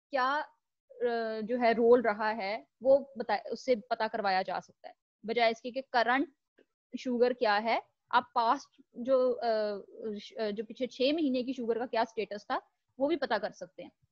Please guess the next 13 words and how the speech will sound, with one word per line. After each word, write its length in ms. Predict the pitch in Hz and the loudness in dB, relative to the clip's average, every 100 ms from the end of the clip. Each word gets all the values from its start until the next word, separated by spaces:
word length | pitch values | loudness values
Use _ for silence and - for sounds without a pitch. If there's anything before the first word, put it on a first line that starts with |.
| _ _ | _ _
तो 60 | 277 | -2
इसी 280 | 330 - 466 | -2 -4 -2
तरह 280 | 320 277 262 | 0 4 2
data 400 | 233 202 277 339 | 2 0 0 -2
में 180 | 277 208 | -2 -4
भी 260 | 226 302 _ _ 226 | -8 -10 _ _ 0
आप 260 | 247 - _ - | 0 0 _ 0
current 460 | 254 220 254 403 - - | 2 2 0 -2 -8 -6
view 220 | 277 330 | -4 -2
भी 120 | 330 | -2
देख 220 | 320 302 294 | -2 -2 -4
सकते 320 | 311 - 311 | -8 -6 -4
हैं 200 | 302 | -4